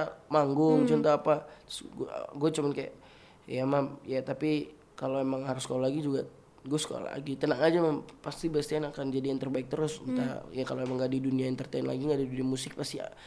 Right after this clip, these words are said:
Speaker 1: I do the best for you guys, buat mama, buat papa, pokoknya aku lakuin yang terbaik terus." Terus kayak mereka, Oh ya udah kalau mental lu beneran
Speaker 2: Kuat.
Speaker 1: Iya kuat, ya udah nggak apa-apa.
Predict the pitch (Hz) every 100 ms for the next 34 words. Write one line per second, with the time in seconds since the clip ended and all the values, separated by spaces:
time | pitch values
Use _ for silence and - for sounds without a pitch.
0 | - - - - 131 143 151 147 135 143
1 | - 139 135 131 131 131 - 135 123 131
2 | 131 131 127 131 123 139 135 131 135 135
3 | 135 - - - 135 131 131 120 131 -
4 | 135 - - - - - 156 143 131 127
5 | 175 170 160 135 135 135 135 139 135 135
6 | 135 131 131 135 - - - - - 262
7 | 233 - - - - 135 131 131 131 147
8 | 196 208 143 135 165 240 156 - 180 -
9 | -